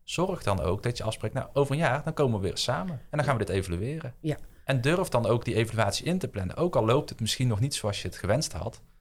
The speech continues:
Speaker 2: Ja.
Speaker 1: Maar door het samen alvast, eh, concreet te maken, ja, dat scheelt enorm.
Speaker 2: Maar, ehm, ja, dus je, dus je zegt, eh, we, je moet niet bang zijn om dat, eh, eh,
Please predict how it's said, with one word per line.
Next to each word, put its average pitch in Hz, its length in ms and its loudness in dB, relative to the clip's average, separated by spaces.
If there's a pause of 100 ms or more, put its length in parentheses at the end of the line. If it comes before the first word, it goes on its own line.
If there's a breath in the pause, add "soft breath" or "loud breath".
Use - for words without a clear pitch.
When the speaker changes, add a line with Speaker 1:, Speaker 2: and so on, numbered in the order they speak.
Speaker 2:
Ja. - 180 -6 (120)
Speaker 1:
Maar - 120 10
door 120 180 6
het 120 140 6 (100)
samen 156 480 2
alvast, 107 480 2 (520 soft breath)
eh, 98 120 -4 (840)
concreet 147 440 0
te 131 80 2
maken, 92 540 -2 (140)
ja, 101 100 -6
dat - 180 0
scheelt - 280 4
enorm. - 560 4 (360 soft breath)
Speaker 2:
Maar, 208 360 4
ehm, 190 380 6 (160)
ja, 196 240 4
dus 170 200 4
je, - 120 0
dus 175 240 2
je 190 60 2
zegt, 190 360 2
eh, 175 80 6 (400)
we, 165 260 4
je 170 180 4
moet 190 180 6
niet 175 180 4
bang 190 260 6
zijn 180 280 6
om 170 200 4
dat, 160 260 2
eh, 151 680 4 (520)
eh, - 60 -4